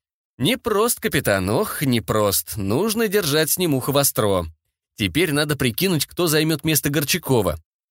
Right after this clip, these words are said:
Надо намекнуть потомкам, чтобы они не забыли меня, старика. А мадам Антонова подъехала к резиденции государя на моей коляске, как мы и договаривались,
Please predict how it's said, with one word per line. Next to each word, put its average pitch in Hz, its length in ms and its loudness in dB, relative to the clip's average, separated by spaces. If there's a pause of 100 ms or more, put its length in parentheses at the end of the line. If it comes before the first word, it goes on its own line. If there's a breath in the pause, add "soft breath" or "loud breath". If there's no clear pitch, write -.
Надо 226 260 0
намекнуть 135 480 0
потомкам, 123 460 0
чтобы 120 320 0
они 127 160 2
не 127 100 2
забыли 123 340 2
меня, 127 300 0
старика. 92 540 -2 (320)
А 107 100 -2
мадам 110 340 0
Антонова 110 460 0
подъехала 131 540 0
к - 80 -2
резиденции 110 580 2
государя 113 540 0
на 110 80 0
моей 110 240 2
коляске, 113 480 -2
как 123 180 -2
мы 147 140 -2
и 143 40 0
договаривались, 113 760 0